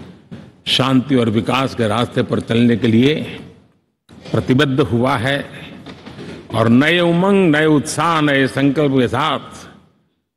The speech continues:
जम्मू कश्मीर के लोग आगे बढ़ने का कोई मौका अब छोड़ना नहीं चाहते हैं।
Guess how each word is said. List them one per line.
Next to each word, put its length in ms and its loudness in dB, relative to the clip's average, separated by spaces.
जम्मू 280 4
कश्मीर 420 2
के 80 0
लोग 640 0
आगे 300 0
बढ़ने 320 2
का 140 -2
कोई 340 0
मौका 400 2
अब 120 -4
छोड़ना 420 0
नहीं 220 -2
चाहते 400 -6
हैं। 340 -12